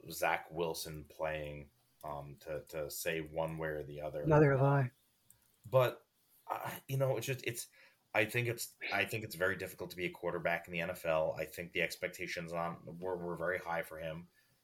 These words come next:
Speaker 1: And I think we'll see if, hopefully, that the winning, you know, gives him some stability, right? If, if he can, if he can manage that stability so that,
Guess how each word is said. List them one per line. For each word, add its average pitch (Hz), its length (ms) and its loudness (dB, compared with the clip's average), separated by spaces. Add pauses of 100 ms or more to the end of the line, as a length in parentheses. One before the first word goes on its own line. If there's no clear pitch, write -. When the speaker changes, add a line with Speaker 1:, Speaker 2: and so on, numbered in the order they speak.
(160)
Speaker 1:
And 85 340 2
I 85 40 -2
think 90 340 -6
we'll 92 140 -4
see 90 520 -4
if, 85 80 -4 (320)
hopefully, 117 800 -2
that 92 220 -2 (120)
the 87 100 -4
winning, 92 640 -4 (600)
you 104 80 0
know, 98 140 2
gives 113 320 0
him 110 80 -2
some 98 240 0
stability, 87 840 -2 (440)
right? 85 360 2 (280)
If, 90 340 -2
if 90 200 -4
he 107 180 -8
can, 101 420 -4
if - 120 -8
he 101 120 -8
can 101 180 -6
manage 87 300 2
that 87 180 2
stability 85 600 0
so 87 220 -6
that, 85 320 0